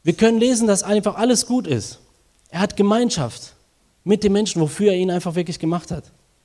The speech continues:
Also warum brauchen wir dann was Neues? Das Problem ist,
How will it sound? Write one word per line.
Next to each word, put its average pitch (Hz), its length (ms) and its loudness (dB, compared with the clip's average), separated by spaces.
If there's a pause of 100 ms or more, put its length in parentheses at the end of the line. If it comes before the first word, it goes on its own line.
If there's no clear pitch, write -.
(800)
Also 127 220 -4
warum 180 320 6
brauchen 196 340 6
wir 165 100 6
dann 139 160 2
was 127 180 0
Neues? 151 440 -2 (1900)
Das 156 180 4
Problem 226 400 6
ist, - 300 2